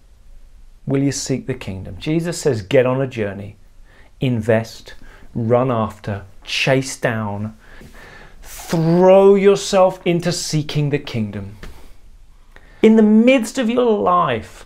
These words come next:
friendship with Jesus, whether you're in a garden or a desert or a palace or an office or a bedroom or a living room or a kitchen,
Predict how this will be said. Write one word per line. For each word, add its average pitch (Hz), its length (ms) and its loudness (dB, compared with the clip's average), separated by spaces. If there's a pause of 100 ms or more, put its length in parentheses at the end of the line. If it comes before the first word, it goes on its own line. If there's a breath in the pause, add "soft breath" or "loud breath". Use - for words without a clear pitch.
(160 soft breath)
friendship 175 640 -4
with 170 160 -2
Jesus, 110 560 -6
whether 131 200 0
you're 135 100 0
in 131 80 -2
a 127 60 -2
garden 151 600 0
or 117 220 -2
a 104 60 -4
desert 139 480 0
or 110 180 -6
a 104 60 -10
palace 147 640 -2
or 98 100 -6
an - 120 -10 (100)
office 156 600 0
or 104 140 -8
a 95 40 -12 (120)
bedroom 147 640 0 (240 loud breath)
or 107 80 -2
a 92 60 -4
living 151 440 0
room 151 220 2
or 139 140 0
a 139 40 0
kitchen, - 640 -14